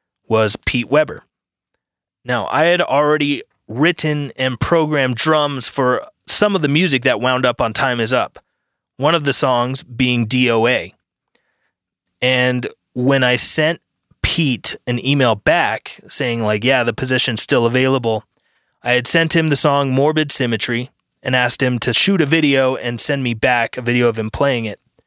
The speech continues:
basically as a tryout. And I had also sent him a very early demo version of D O A that had programmed drums.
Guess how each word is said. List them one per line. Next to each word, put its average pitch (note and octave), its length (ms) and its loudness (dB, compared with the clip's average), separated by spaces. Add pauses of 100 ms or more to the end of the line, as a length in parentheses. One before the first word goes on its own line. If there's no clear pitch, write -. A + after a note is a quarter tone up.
(640)
basically B2+ 420 0
as G#2 120 0
a G#2 60 -8
tryout. A#2+ 560 0 (840)
And B2+ 320 -2
I C3 160 2
had C#3+ 220 0
also D#3+ 460 2
sent B2 320 -2
him A#2+ 240 -2
a A2 460 -2 (200)
very D3+ 560 0 (120)
early D3 580 0 (600)
demo D#3 360 2
version A2+ 640 -2 (120)
of B2+ 240 0
D A#2 220 0
O A2 160 2
A G2 260 -4 (420)
that A2+ 120 -2
had A2 180 0
programmed D3+ 500 0
drums. A#2 580 -2